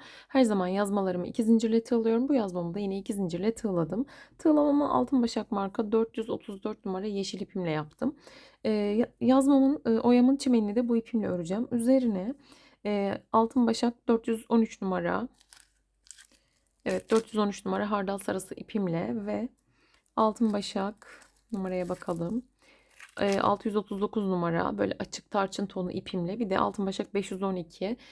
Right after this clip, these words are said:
e, krem tonundaki ipimle çiçeklerimi hazırlayacağım. Benim bu örnek için kullandığım tığım yirmi iki numara. Dileyenler yirmi ya da yirmi bir numara tığ da kullanabilir ama ben yirmi iki kullanıyorum genellikle.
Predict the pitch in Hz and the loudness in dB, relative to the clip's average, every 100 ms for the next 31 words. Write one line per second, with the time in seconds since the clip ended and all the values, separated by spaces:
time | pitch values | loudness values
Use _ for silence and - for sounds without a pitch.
0 | - - - 190 190 190 214 202 196 190 | -20 -12 -4 -2 -2 -2 -2 -2 -4 -6
1 | 175 165 165 - 226 202 180 175 131 - | -4 -6 -6 -8 -6 -4 -4 -2 -4 -6
2 | _ _ 226 220 - 185 220 233 196 180 | _ _ -6 -4 -2 0 2 2 0 -4
3 | 170 165 196 294 330 320 302 302 - 262 | -6 -2 -2 0 2 4 4 4 4 4
4 | 254 - 233 247 240 226 220 - 240 226 | 2 0 0 2 4 4 2 2 2 4
5 | 214 220 - 208 170 208 294 254 196 185 | 2 0 0 -2 -2 -2 2 2 2 0
6 | 220 226 214 202 190 196 196 190 202 196 | 2 2 2 0 0 0 0 0 -2 -2
7 | 190 190 208 185 - 175 175 185 262 302 | -2 -4 -4 -4 -2 -2 -2 -2 0 0
8 | 208 214 208 208 202 196 - - 170 160 | 0 0 0 0 -2 -4 -6 -4 -2 -2
9 | 165 175 175 160 160 165 - | -2 -2 -2 -2 -6 -6 -6